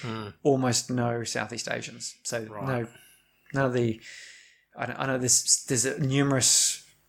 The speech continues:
Speaker 2: racial groups in China, but basically none of them have immunity to H I V
Speaker 1: Mm.
Speaker 2: because having this gene actually reduces your, um,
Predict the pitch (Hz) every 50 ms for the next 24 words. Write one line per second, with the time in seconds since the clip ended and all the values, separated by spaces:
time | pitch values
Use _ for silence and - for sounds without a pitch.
0 | _ - 131 123 123 120 - 127 113 113 127 123 113 117 - - - - - 147
1 | 135 135 - - 131 139 139 143 147 147 139 120 120 117 113 - - - _ _
2 | - 131 139 147 - 127 120 123 123 120 120 110 113 113 110 101 - - - -
3 | - 143 127 113 120 117 113 113 120 117 - 113 110 107 107 - 120 117 110 107
4 | 113 98 95 - _ _ _ _ 143 117 - 135 135 135 135 127 110 - - -
5 | - - - _ _ _ - - - 160 175 175 156 131 117 110 - - 127 117
6 | 113 113 117 117 113 - _ _ _ _ _ _ _ _ _ _ 131 131 - -
7 | 143 135 127 120 117 120 120 104 139 165 202 190 - 131 127 123 117 - - -
8 | - 156 139 127 120 123 123 120 117 117 117 117 - - 120 117 113 113 113 113
9 | 113 110 110 110 120